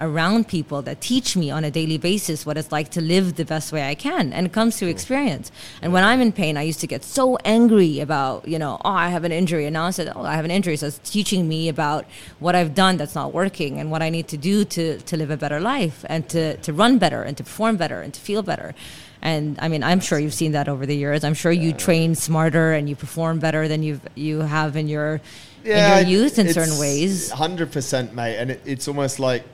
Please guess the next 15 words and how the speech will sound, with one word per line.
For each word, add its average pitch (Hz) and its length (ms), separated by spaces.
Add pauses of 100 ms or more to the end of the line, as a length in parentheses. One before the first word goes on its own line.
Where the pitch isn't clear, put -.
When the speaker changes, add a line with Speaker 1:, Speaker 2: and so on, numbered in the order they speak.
(160)
Speaker 2:
it's 127 120
like 143 220
you 127 60
say, 123 460 (520)
in 160 80
the 160 80
moment, 170 520 (1120)
the 113 80
hamstring 123 640 (460)
tear 120 560
or 104 240
the 98 180 (300)
plantar 131 280
fasciitis 113 760
is, - 300